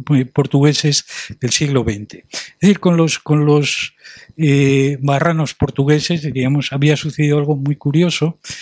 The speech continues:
cuyas, eh, dimensiones se empiezan a apreciar claramente a partir de los años veinte del siglo pasado. Y es que los criptojudíos o los judíos que habían sido obligados a convertirse al,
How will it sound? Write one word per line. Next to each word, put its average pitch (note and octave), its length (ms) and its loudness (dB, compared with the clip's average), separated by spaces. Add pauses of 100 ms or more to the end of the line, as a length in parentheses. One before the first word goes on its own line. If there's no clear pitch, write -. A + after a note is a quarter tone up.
(400)
cuyas, C3+ 680 0
eh, B2 340 0
dimensiones C3+ 640 0
se C#3+ 100 -2
empiezan C#3 340 -2
a C#3+ 40 2
apreciar C#3 480 -2
claramente C#3+ 420 -2
a D3 40 -4
partir C#3 340 -6
de C#3+ 100 -2
los B2+ 220 -6
años B2 320 -4 (320)
veinte C3 340 2
del A2+ 160 -4
siglo A#2 300 -4
pasado. D#3 420 0 (400)
Y F3 140 4
es G#3 120 2
que G#3+ 320 0
los D3+ 540 2
criptojudíos D#3 1120 2
o C3+ 40 -4
los C3 180 -4
judíos D#3 640 2 (300)
que C3 100 -2
habían D3+ 180 2
sido D#3+ 260 0
obligados C3+ 800 -2 (460)
a A2 80 -10
convertirse A#2+ 640 -4
al, A#2 120 -10